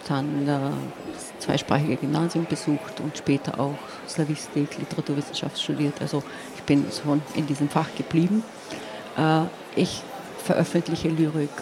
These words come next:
ausschließlich auf Slowenisch, sonst bei Gelegenheiten, also ich schreib auch Essays in Englisch oder Deutsch, weil ich hab dann sehr lange in den Staaten auch gelebt, aber Lyrik schreibe ich ausschließlich auf Slowenisch.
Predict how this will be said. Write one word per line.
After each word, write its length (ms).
ausschließlich 840
auf 140
Slowenisch, 520
sonst 380
bei 120
Gelegenheiten, 680
also 160
ich 100
schreib 260
auch 220
Essays 520
in 340
Englisch 380
oder 140
Deutsch, 420
weil 100
ich 140
hab 200
dann 160
sehr 140
lange 180
in 120
den 100
Staaten 380
auch 140
gelebt, 300
aber 180
Lyrik 340
schreibe 180
ich 100
ausschließlich 480
auf 120
Slowenisch. 440